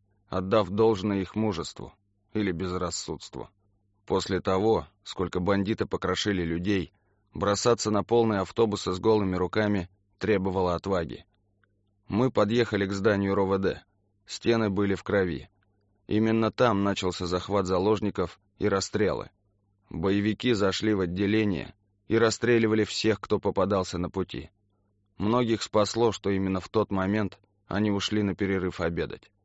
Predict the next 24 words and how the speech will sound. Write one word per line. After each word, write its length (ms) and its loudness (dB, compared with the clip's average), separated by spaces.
Другим 440 0
повезло 440 2
меньше. 480 -2
Бандиты 560 0
прибыли 420 2
к 60 -2
зданию 400 2
ро 140 2
вэ 100 0
дэ 260 0
на 180 -2
двух 260 0
КамАЗах 720 0
и 100 0
вазе 460 0
и 120 -4
сразу 440 2
открыли 400 0
огонь. 440 -2
Они 240 2
положили 520 2
несколько 480 0
сотрудников 680 -2
милиции, 600 -4